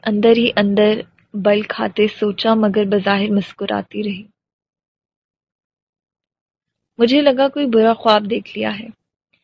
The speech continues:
"مجھے کھلی آنکھوں والے خوابوں کی عادت ہے۔" مسکرا کے شانے اچکائے تو اسرا نے گہری نظروں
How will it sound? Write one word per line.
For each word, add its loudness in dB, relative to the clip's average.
"مجھے 4
کھلی 0
آنکھوں 0
والے 4
خوابوں 2
کی -2
عادت -2
ہے۔" -6
مسکرا -2
کے -4
شانے 0
اچکائے -2
تو 2
اسرا -2
نے 0
گہری 2
نظروں -2